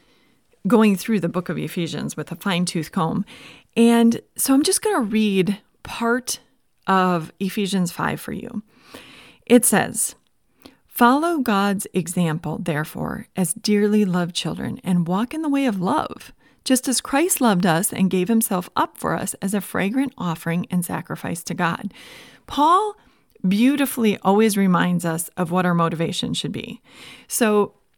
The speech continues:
he tells us our duty is to live a life of love. But why are we gonna do that? Just as Christ loved us, because Christ loved us. That is what's motivating us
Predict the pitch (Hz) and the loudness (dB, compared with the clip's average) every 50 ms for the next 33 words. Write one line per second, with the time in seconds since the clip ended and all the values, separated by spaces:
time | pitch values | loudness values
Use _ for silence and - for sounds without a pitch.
0 | _ _ _ _ _ _ _ _ _ _ _ _ - - - - - 240 226 - | _ _ _ _ _ _ _ _ _ _ _ _ -16 -16 -6 0 2 2 2 2
1 | - 262 285 311 302 254 220 196 190 - - - 190 190 180 220 233 247 185 165 | 2 4 4 4 4 2 2 2 2 0 0 0 0 0 0 0 0 0 0 -2
2 | 147 165 - - 208 180 160 185 156 175 165 170 160 165 - - - - 175 180 | -2 -4 -4 -2 -2 -2 0 -2 -2 0 -2 -2 -4 -4 -4 -6 -6 -2 0 0
3 | 190 - - - 175 - - 220 - - 175 180 185 196 208 196 208 196 185 196 | 2 2 0 -2 -8 -6 -4 -4 -4 0 0 0 2 2 2 2 0 0 0 0
4 | 185 180 165 175 175 180 190 202 214 240 247 - - - - - - - _ _ | 0 0 0 0 0 0 0 0 0 -2 -4 -6 -14 -20 -20 -20 -20 -20 _ _
5 | _ _ _ _ - 233 247 269 254 - - - - - 202 196 185 185 185 180 | _ _ _ _ 4 4 6 6 4 0 -4 -6 -2 2 4 4 4 4 4 2
6 | 180 - - - _ _ _ _ - - 196 196 202 196 - - 180 170 165 160 | 0 -4 -10 -14 _ _ _ _ -4 0 2 2 2 2 0 -2 -2 -4 -4 -4
7 | - - - - 175 - - _ 254 240 - - - - 247 254 262 262 269 262 | -4 -4 -4 -4 -6 -10 -6 _ -4 -4 -4 -6 -4 0 2 2 4 2 2 0
8 | 254 - - - - - 214 208 196 190 - - - 185 170 165 170 - - - | 0 -4 -4 -8 -4 -2 -2 0 0 -2 -4 -6 -6 -4 -4 -4 -4 -6 -8 -12
9 | - - - - - - - - - - _ _ _ _ _ _ _ - 226 254 | -12 -10 -12 -14 -16 -18 -20 -20 -20 -20 _ _ _ _ _ _ _ -4 -2 0
10 | 262 277 - - - 208 - 190 196 190 - 180 170 175 180 190 196 208 247 302 | 0 -2 -2 -2 -2 -2 0 0 -2 -2 -2 -2 0 2 4 4 4 6 6 4
11 | 330 311 285 196 - 175 165 170 170 170 175 170 170 - 82 - - 180 - - | 4 4 2 0 0 -2 -2 -2 -4 -4 -4 -4 -4 -4 -4 -6 -4 -6 -6 -6
12 | - | -6